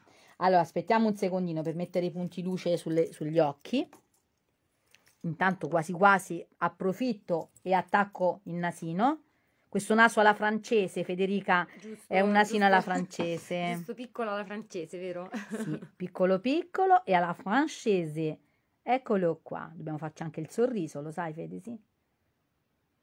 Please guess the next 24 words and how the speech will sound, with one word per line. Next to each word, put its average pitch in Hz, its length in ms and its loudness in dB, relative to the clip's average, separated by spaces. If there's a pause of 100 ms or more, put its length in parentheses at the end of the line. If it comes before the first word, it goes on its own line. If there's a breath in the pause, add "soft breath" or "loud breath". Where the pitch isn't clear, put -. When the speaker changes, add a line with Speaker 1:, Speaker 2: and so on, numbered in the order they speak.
(520)
Speaker 2:
C'ho - 140 -20
una 160 160 -14
paura 170 320 -10
per 165 120 -12
quegli 180 220 -14
occhi 180 380 -12
che 170 80 -14
si - 160 -12
Speaker 1:
Eh, 196 320 6
Speaker 2:
asciugano. 190 160 6
Speaker 1:
sono 190 180 0
bagnati, 180 500 0
sono 240 200 -2
Speaker 2:
Mm. 233 60 -2
Speaker 1:
bagnati. 208 460 -4
Mm, 175 380 -4
devo 165 160 -2
fare 175 260 2
anche 175 240 -2
le 165 80 -4
sopracciglia 165 580 -6
e - 20 0
le 247 120 0
ciglia. 180 480 -6